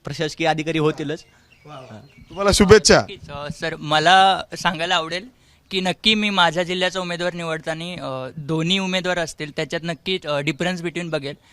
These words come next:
Speaker 3: अ, डि-, बघेल, अ, त्यांच्या पॉइंट्स नोट आउट करेल, ह्यांचे पॉइंट नोट आउट करेल आणि नक्कीच मतदान करेल. आणि
Speaker 2: क्या बात
Speaker 3: खूप
Speaker 2: आहे.
Speaker 3: उत्सुकता आहे, पहिल्यांदा मतदान करतोय, पहिल्यांदा त्या रूममध्ये जातोय,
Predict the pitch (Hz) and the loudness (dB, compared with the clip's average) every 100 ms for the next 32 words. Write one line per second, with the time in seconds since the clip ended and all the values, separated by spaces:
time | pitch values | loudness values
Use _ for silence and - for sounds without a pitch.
0 | _ - 131 131 156 - 143 160 185 143 | _ -10 -8 -6 -8 -2 2 4 4 0
1 | 139 135 156 156 175 - 160 165 - 175 | -2 -2 -2 -4 -6 -2 -2 -2 -6 -6
2 | 160 160 165 143 165 160 156 143 175 170 | -6 -6 -8 -10 -12 -12 -8 -6 -4 -4
3 | 170 165 151 151 - 143 156 147 151 170 | -4 -8 -8 -8 -10 -12 -8 -8 -8 -10
4 | 151 131 139 139 127 _ - - 156 190 | -10 -10 -10 -12 -16 _ -12 -8 -2 2
5 | 160 139 139 123 170 170 170 220 214 208 | 2 2 -4 -12 -12 -14 -10 -10 -6 -2
6 | 202 220 - - 170 175 185 185 160 175 | 0 -2 -8 -2 0 0 -2 -6 -6 -6
7 | 170 165 - 170 202 160 156 156 160 170 | -6 -10 -8 -12 -6 -6 -6 -8 -6 -6
8 | 165 160 160 170 139 - | -6 -6 -8 -8 -10 -12